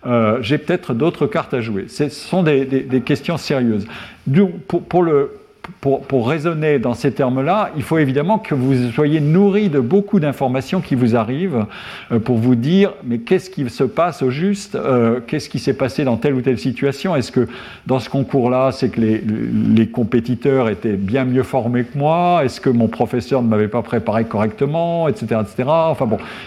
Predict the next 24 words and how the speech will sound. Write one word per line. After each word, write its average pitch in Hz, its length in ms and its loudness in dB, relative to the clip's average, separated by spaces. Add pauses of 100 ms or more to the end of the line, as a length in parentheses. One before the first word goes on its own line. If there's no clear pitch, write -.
il 127 40 0
y 120 40 4
a - 20 -2
beaucoup 147 280 0
de - 60 -8
facteurs 160 440 -2
qui 127 100 -6
peuvent 117 160 -2
jouer. 98 260 -2 (540)
Et, 160 380 2
euh, 127 320 4 (1080)
et 139 280 0
un 185 200 0
des 131 160 -2
points 127 560 -2 (100)
évidemment 127 500 0
intéressants, 123 640 -2
c'est 143 220 -2
de 120 120 2
dire, 185 420 0 (720)
ne 135 140 6
raisonnons 165 500 0
plus 175 300 2
simplement 139 920 0